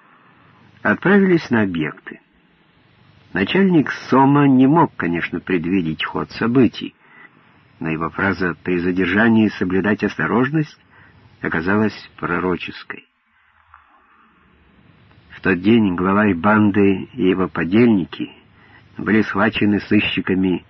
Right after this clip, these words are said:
Олегом Химиченко и Николаем Тарасовым с поличным на Старом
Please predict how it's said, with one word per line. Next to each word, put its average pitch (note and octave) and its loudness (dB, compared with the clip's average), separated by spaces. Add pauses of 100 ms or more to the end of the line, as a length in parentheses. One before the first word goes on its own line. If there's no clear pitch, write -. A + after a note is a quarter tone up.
(120)
Олегом F#2 -2
Химиченко A2+ 0
и G#2 -2
Николаем F#2+ -2
Тарасовым B2 -2 (480)
с - -18
поличным B2 0 (240)
на E2 -2
Старом G2+ -2